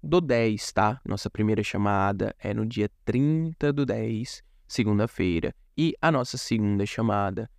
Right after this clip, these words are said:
é no dia primeiro do onze, tá? Quarta-feira, beleza?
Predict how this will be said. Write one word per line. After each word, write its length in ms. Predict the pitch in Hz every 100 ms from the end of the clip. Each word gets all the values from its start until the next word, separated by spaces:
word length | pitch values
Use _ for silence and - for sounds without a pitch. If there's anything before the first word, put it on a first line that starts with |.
| _
é 160 | - 107
no 160 | 113
dia 380 | 110 104 113 104 - -
primeiro 1040 | 117 156 170 127 135 147 151 151 147 156 - _
do 260 | 123 127 151
onze, 580 | 131 120 127 120 110 101
tá? 280 | - 98 113 - _ _ - - _ - -
Quarta-feira, 960 | 101 107 104 - 135 - - 50 50 - _ -
beleza? 460 | - 85 101 107